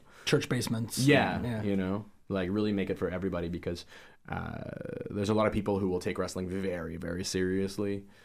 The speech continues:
Speaker 2: Uh, I think those people are insecure, but that's me.
Speaker 1: Hmm.
Speaker 2: Uh, I think you kinda need to have, you need to, like, wink at it because it's, let's be real here. Like, even if we're not all, in-, like, if we're not all inclusive, we are a bunch of, uh, grown men who are pretending to be tough guys, uh,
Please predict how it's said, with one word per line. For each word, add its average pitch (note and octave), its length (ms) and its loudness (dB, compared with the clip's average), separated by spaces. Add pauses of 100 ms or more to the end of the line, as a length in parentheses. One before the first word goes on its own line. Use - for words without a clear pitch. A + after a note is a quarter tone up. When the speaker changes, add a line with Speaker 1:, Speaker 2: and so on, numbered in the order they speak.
(300)
Speaker 2:
Uh, F2+ 240 0
I G2 80 0
think F#2 220 -2
those F#2 100 -2
people F2+ 260 0
are E2+ 120 -4
insecure, F2 500 -2
but G2 140 -6
that's E2 200 -6
me. F2+ 260 -2 (180)
Speaker 1:
Hmm. A3+ 160 2
Speaker 2:
Uh, E2+ 160 4
I F2 60 0
think F#2 280 0
you F#2+ 80 2
kinda F2 220 0
need F2+ 280 0
to F2+ 80 0
have, E2+ 400 -2 (540)
you G2+ 120 -4
need G2 120 0
to, F#2 100 0
like, E2 160 -4
wink F#2 320 0
at F#2 180 2
it - 200 -4
because F2 300 -2
it's, - 580 -10
let's F2+ 160 0
be F#2 140 -2
real F#2 240 2
here. G#2+ 160 2
Like, F#2 160 0
even G2 240 0
if F#2+ 200 -4
we're F#2 200 0
not F#2+ 260 2
all, G#2 160 -2
in-, G2+ 140 -2
like, G2+ 100 2
if A2+ 120 4
we're F3 80 4
not D3 180 4
all A2 120 4
inclusive, G2+ 460 0 (240)
we G#2 140 4
are G#2 120 8
a G2+ 60 4
bunch G#2+ 280 4
of, F#2+ 320 0
uh, F2+ 260 2
grown G#2 520 4
men G2+ 500 2
who F#2+ 180 2
are F2 120 2
pretending G#2+ 400 2
to A2+ 60 2
be G#2 100 2
tough F#2+ 220 -2
guys, A#2 380 2 (420)
uh, D#2 280 -2